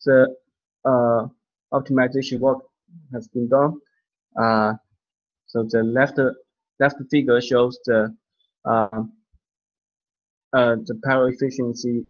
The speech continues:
uh, uh, in, like, in a s-, strong scaling test. Uh, the strong scaling test used, uh, a ten million cell grid, and, uh, uh, for the particle phase we have,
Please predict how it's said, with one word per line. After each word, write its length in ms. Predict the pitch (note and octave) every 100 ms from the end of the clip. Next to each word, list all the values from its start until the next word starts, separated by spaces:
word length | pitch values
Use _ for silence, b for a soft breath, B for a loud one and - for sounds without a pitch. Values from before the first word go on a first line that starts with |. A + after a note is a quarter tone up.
| -
uh, 260 | A#2 A2 G#2 _ _ _ _ _
uh, 280 | A#2+ A2 G#2+ G#2+
in, 320 | A#2+ A#2 A2 A2 -
like, 200 | A#2+ A#2+
in 160 | B2+ A#2
a 180 | A#2 A2+
s-, 200 | A2+ - _ _
strong 380 | - - D3 D3
scaling 440 | - C#3+ A2+ G#2 - _ _ _
test. 300 | F3 - - - - _ _ _ _ _ _ -
Uh, 260 | A#2+ A#2 A2+
the 80 | A#2
strong 320 | - D#3 E3+
scaling 440 | F3 D#3 D3 C#3 C3+
test 300 | C#3+ C3+ B2
used, 500 | A#2 A#2 A#2+ A#2+ B2
uh, 320 | A#2 - A#2
a 60 | A2+
ten 240 | D3+ D3+
million 360 | C#3+ C3 B2 A#2+ _
cell 280 | - C#3 C3+
grid, 300 | B2+ B2+ C3+
and, 340 | A#2+ A2 A2 G#2+
uh, 840 | G#2+ A2 _ _ _ _ _ -
uh, 100 | A2+ A2
for 180 | A#2+ A2+
the 140 | A2+
particle 420 | - D3 - A#2+
phase 300 | A#2+ C3 B2
we 120 | A2+ A2+
have, 220 | A2+